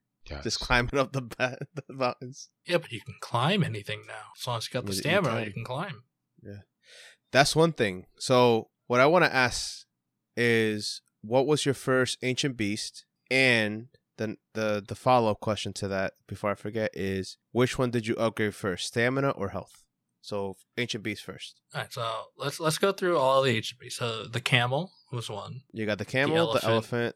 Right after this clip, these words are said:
Speaker 3: the salamander,
Speaker 2: the salamander,
Speaker 3: and the
Speaker 2: and the
Speaker 3: flying
Speaker 2: bird.
Speaker 3: thing, right?
Speaker 2: Yep, the bird.
Speaker 3: My very first Ancient Beast was the camel,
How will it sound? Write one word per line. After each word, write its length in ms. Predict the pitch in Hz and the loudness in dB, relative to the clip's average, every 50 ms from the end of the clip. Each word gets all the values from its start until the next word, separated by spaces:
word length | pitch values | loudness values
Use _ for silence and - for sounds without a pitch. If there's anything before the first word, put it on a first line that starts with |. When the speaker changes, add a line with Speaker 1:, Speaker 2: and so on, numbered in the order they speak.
| _ - | _ -6
Speaker 3:
the 80 | 127 | -4
salamander, 360 | 120 - 123 117 117 113 110 113 | -2 0 0 0 -2 -2 -2 -2
Speaker 2:
the 40 | 113 | 0
salamander, 800 | 113 117 113 113 113 113 117 117 113 113 113 113 110 110 110 110 | 0 2 2 2 2 2 0 0 0 0 0 0 2 2 0 0
Speaker 3:
and 140 | 104 101 104 | -2 -4 -4
the 60 | 104 | -4
Speaker 2:
and 60 | 104 | -4
the 40 | 101 | -2
Speaker 3:
flying 260 | 104 104 101 98 92 | -2 -4 -4 -4 -4
Speaker 2:
bird. 260 | 101 95 87 82 85 - | -4 -4 -4 -6 -8 -10
Speaker 3:
thing, 100 | - _ _ _ _ _ _ _ | -16 _ _ _ _ _ _ _
right? 200 | - - 101 104 - _ _ _ - | -12 -12 -10 -12 -12 _ _ _ -12
Speaker 2:
Yep, 120 | 101 95 - - - | -12 -12 -12 -12 -16
the 80 | - 95 | -16 -12
bird. 200 | 98 90 82 - | -10 -10 -10 -6
Speaker 3:
My 160 | - 127 127 127 | -4 -2 -2 0
very 360 | 123 143 143 156 165 170 165 | 2 2 2 4 2 -2 -4
first 760 | 165 - - - - - 139 139 151 156 156 - - - - - _ - | -8 -10 -12 -14 -10 -6 -2 -2 -2 -2 -2 -2 -4 -6 -6 -10 _ -6
Ancient 440 | 127 127 123 - - 135 120 117 - | -4 -4 -2 -2 -4 -4 -4 -6 -6
Beast 440 | 120 110 107 104 107 - - - - | -8 -6 -6 -6 -8 -10 -10 -12 -16
was 520 | - 113 113 113 110 107 101 101 101 - 120 | -14 -12 -6 -2 0 0 0 -2 -4 -8 -8
the 80 | - 113 | -10 -10
camel, 760 | - - - - - 110 107 98 90 - - - - - | -10 -12 -12 -8 -6 -4 -4 -4 -6 -8 -12 -12 -14 -16